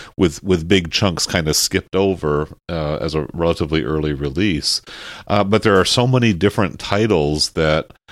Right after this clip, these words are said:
um, again, they would have to track down and, and collate and, and bring in, especially from her later years, you know, after Vagabond. And are they gonna, are they gonna be able to retrieve all of that and make another big comprehensive VARDA set, or would it be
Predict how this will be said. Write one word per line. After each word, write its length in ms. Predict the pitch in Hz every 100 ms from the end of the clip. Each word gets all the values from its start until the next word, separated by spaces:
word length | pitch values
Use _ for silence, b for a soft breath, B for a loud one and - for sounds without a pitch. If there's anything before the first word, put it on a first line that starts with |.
| B B -
um, 420 | 85 82 80 76 - -
again, 300 | - 95 101
they 120 | 80 85
would 120 | 87
have 240 | 90 -
to 160 | 85 78
track 460 | - 92 87 -
down 400 | 90 82 82 82
and, 240 | 76 69 -
and 420 | 78 73 71 71
collate 560 | - 95 87 85 82 -
and, 180 | 76
and 220 | 71 82 78
bring 240 | 80 78
in, 240 | 87 82
especially 380 | 78 - 92 92
from 160 | - 73
her 220 | 73 80
later 340 | 73 78 71
years, 720 | 71 71 113 107 55 - - -
you 140 | 76
know, 80 | 69
after 380 | 55 78 - 71
Vagabond. 760 | 76 87 90 71 67 65 67 - B B B
And 280 | B 85 78
are 160 | 76 80
they 100 | 82
gonna, 320 | 80 78 76 - _ -
are 120 | 95
they 100 | 104
gonna 160 | 120 117
be 100 | 120
able 180 | 113
to 140 | 110 110
retrieve 460 | 107 - 127 127
all 180 | 95 71
of 80 | 65
that 200 | 69 60
and 120 | 62
make 220 | 78 80
another 500 | 82 71 80 82 85 76
big 280 | 82 78
comprehensive 880 | - 85 76 82 85 80 - 80 73
VARDA 380 | 76 80 80 78
set, 260 | - 73 73
or 120 | 78
would 140 | 80
it 100 | 78
be 300 | 78 78 76